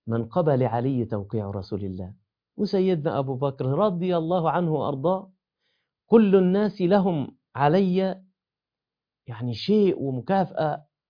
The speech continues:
قد كافأت كل واحد بما عليه أو بما كان له علي من شيء، إلا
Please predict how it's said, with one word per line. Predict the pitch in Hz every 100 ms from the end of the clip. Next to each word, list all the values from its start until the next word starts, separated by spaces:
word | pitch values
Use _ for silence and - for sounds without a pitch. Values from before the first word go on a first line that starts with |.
| _ _ -
قد | 151 151
كافأت | 165 247 -
كل | - 208
واحد | 190 202 185
بما | 165 160 156 156
عليه | 143 165 147 - _ _ _
أو | 143
بما | 151 202 175 165 - _ _ _ -
كان | 208 185
له | 190 170
علي | 151 180 156
من | 143
شيء، | - 151 - _ _ _ _ _ _ _
إلا | 190 185 170 160